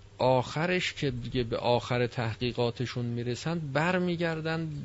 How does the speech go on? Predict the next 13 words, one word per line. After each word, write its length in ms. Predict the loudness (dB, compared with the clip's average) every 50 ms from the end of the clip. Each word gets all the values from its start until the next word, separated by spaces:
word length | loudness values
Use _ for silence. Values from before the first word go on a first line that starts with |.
| -8 -4 0
به 360 | 2 2 4 4 4 2 0 -2
تع-، 320 | -2 -2 0 0 0 -2 -8 -14 -18 -20 -16 -6
تعالیم 880 | -2 0 0 2 4 6 8 8 8 6 6 2 0 0 0 2 0
گذشته. 960 | 2 4 4 4 6 6 4 4 4 2 0 0 -2 0 0 2 2 0 -2 -6 -12 -20 -20 -20 -20 -20 -20 -20 -20 -20 -20 -20 -20 -20 -20 -20 -20 -20 -20 -20 -20 -20 -20 -20 -20 -20 -20 -20 -20 -20 -20 -20 -20 -20 -20 -20 -20 -20 -20 -20 -20 -20 -20 -20 -20 -20 -20 -8 -2
یعنی 360 | 0 2 2 2 2 2 2
در 220 | 4 4 4 4 2 0 -6 -8
طب 340 | -4 4 8 10 10 10 8 4 -2 -8 -2
اگر 320 | 0 0 2 4 2 2
پیشرفتی 720 | 2 0 -2 -2 0 0 2 2 2 2 2 0 -4 -2 -2
می‌کنن، 760 | 0 -2 -2 -2 -2 0 0 0 0 0 0 -2 -2 -4 -6 -6 -4
اون 140 | -2 -2 -2 0
آخر 500 | 4 6 6 6 6 4 2 0 2 2
آخرش 720 | 2 2 2 2 2 0 0 0 -2 0 0 0 0 0 -2